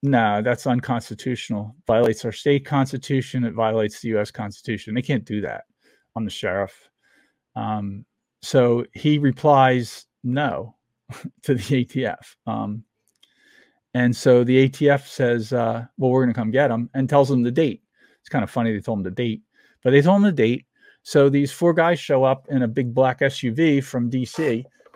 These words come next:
Uh, I, I know it was A T F. I think there was an F B I guy with them too. Um, they show up to take his guns, um,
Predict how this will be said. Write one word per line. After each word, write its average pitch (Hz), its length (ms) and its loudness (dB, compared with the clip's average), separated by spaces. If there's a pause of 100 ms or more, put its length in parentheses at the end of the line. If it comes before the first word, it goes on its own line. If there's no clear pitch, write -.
(140)
Uh, 110 220 -6 (140)
I, 117 120 -4 (220)
I 120 80 -6
know 135 160 -2
it 175 80 -4
was 139 160 -4
A 143 160 -2
T 151 220 -2
F. 180 160 0
I 117 40 -2
think - 320 -8
there 156 120 -4
was 135 100 -4
an 131 80 0
F - 220 -6
B 127 120 -6
I 120 140 0
guy 110 220 -4
with 110 160 -14
them - 120 -18
too. 110 280 -14 (480)
Um, 110 340 -12 (840)
they 147 120 4
show - 180 4
up 143 120 2
to 135 60 -10
take 143 200 2
his 117 100 -4
guns, 131 500 -2 (540)
um, 127 240 -2